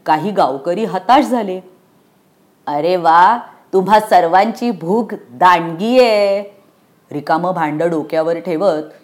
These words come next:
तो म्हातारा माणूस बोलला आणि चालू लागला. तीन लाडू खाऊन झाले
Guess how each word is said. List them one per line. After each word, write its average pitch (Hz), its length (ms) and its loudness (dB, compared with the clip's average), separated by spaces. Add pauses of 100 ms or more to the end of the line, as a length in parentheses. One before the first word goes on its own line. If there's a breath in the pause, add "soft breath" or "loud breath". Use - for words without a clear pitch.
तो 175 80 -4
म्हातारा 160 400 -4
माणूस 156 380 -6
बोलला 139 680 -2
आणि 160 200 -10
चालू 247 340 4
लागला. 123 300 -8 (760)
तीन 269 240 4
लाडू 185 360 2
खाऊन 160 340 -4
झाले 160 540 -2